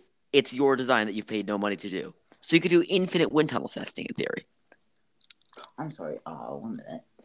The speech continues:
Speaker 2: But it costs three to ten million dollars to run an IndyCar team for a year. That's
Speaker 1: Yeah,
Speaker 2: so
Speaker 1: it's crazy.
Speaker 2: cheap.
Speaker 1: It's so
Speaker 2: I'm
Speaker 1: cheap.
Speaker 2: s-, I'm kinda assuming that includes R and D costs, 'cause, I mean,
Speaker 1: Well, actually, it doesn't need to, because every single IndyCar is the same.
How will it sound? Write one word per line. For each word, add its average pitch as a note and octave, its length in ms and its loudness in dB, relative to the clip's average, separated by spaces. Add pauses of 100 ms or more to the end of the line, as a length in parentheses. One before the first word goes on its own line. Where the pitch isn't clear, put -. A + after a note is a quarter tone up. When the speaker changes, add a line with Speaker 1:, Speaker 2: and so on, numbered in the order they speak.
(300)
Speaker 2:
But B2 220 -2 (800)
it D3+ 120 -8
costs - 500 -8
three C3 200 -8
to D3+ 100 -6
ten B2+ 280 -6
million F#2 480 -6 (500)
dollars F2 480 -6
to - 120 -20
run E2 220 -10
an C2 240 -12
IndyCar - 500 -16
team C#2 220 -18
for C2 100 -18
a C2 80 -16
year. C2 280 -14 (460)
That's - 180 -2
Speaker 1:
Yeah, E3 120 10
Speaker 2:
so G2 60 10
Speaker 1:
it's C3+ 100 4
crazy. C3 420 6
Speaker 2:
cheap. - 140 -20 (460)
Speaker 1:
It's C3+ 120 6
so E3 160 8
Speaker 2:
I'm C#3+ 60 6
Speaker 1:
cheap. A2 280 8
Speaker 2:
s-, - 200 -12 (100)
I'm C3+ 140 -2
kinda D#3+ 220 -6
assuming G2+ 400 -6
that - 220 -6 (220)
includes F#2+ 480 -8
R D2 200 -10
and D#2 160 -10
D - 120 -14
costs, - 520 -8
'cause, F#2+ 360 -10
I F2+ 60 -8
mean, F#2+ 340 -10 (720)
Speaker 1:
Well, C#3+ 160 12
actually, D#3 400 6
it B2 140 -2
doesn't C3+ 280 -6
need D3 260 -4
to, F#2 300 -6
because B2 380 4
every C#3 280 4
single B2+ 240 -2
IndyCar B2+ 360 -2
is G#2 100 -4
the G2 80 -10
same. C3 280 -8